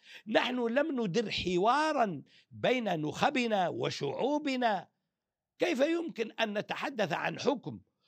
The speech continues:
ونحن عاجزون عن أن نوفر الأقل القليل مما ذكرت؟ لا أجد شعبا قادرا على أن يختط لنفسه طريقا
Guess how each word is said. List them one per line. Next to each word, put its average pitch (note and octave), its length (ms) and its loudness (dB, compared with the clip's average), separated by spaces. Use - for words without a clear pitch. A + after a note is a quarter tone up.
ونحن G#3+ 440 2
عاجزون B3+ 920 -2
عن G#3 260 -2
أن G3 220 -2
نوفر G3 640 -2
الأقل C#4 580 0
القليل G3+ 880 2
مما E3 420 0
ذكرت؟ E3+ 480 -2
لا D4+ 140 -2
أجد A#3+ 680 0
شعبا F#3 680 0
قادرا A#3 640 0
على G3 300 -2
أن F3+ 100 -6
يختط - 440 -4
لنفسه F3+ 680 -4
طريقا F#3 500 -2